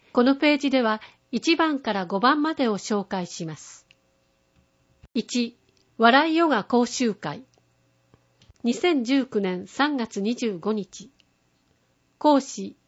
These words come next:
青木真紀子さん。茨城ラフタークラブ。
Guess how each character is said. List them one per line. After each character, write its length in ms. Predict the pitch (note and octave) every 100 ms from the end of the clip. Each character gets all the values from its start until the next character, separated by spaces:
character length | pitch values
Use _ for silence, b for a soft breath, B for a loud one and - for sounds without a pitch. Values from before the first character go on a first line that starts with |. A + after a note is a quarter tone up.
| -
青 220 | A3+ C#4+
木 160 | - C#4+
真 120 | C#4
紀 140 | C#4 -
子 100 | G3+
さ 180 | -
ん。 100 | D#3 G3+ _ _ _ _ -
茨 360 | G3+ B3 B3 A3+
城 180 | B3 G#3
ラ 60 |
フ 140 | F3+ -
タ 160 | B3
ー 80 | A#3
ク 180 | - A#3
ラ 160 | F3
ブ。 100 | -